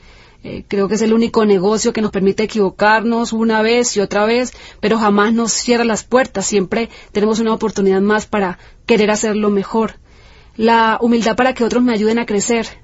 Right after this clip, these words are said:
tener una posición proactiva y no defensiva. Yo recuerdo que muchas veces Pedrito Hernández me dijo cosas que me dolían muchísimo porque lastimaban seguramente mi ego, pero bajar mi cabeza y entender que, que era una persona que me apreciaba, que quería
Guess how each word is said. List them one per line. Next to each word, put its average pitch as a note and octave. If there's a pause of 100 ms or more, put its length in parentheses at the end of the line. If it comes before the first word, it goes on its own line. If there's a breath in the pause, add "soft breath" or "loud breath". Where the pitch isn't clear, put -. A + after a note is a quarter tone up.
tener G#3
una A3
posición G3+
proactiva G#3+
y G3+
no F#3
defensiva. G#3 (400 loud breath)
Yo G3+
recuerdo G#3
que A3
muchas G3
veces G#3+
Pedrito G3+
Hernández A3
me A3
dijo G3+
cosas A3
que A3+
me G#3
dolían A3
muchísimo B3
porque F#3+ (200 loud breath)
lastimaban A3
seguramente A3+
mi G#3
ego, G3+ (380 loud breath)
pero G#3
bajar G3
mi A3+
cabeza A3+
y A3+
entender G3
que, A3 (300 loud breath)
que A3+
era A3
una A3+
persona G#3
que A3
me G#3+
apreciaba, G#3
que G#3+
quería A#3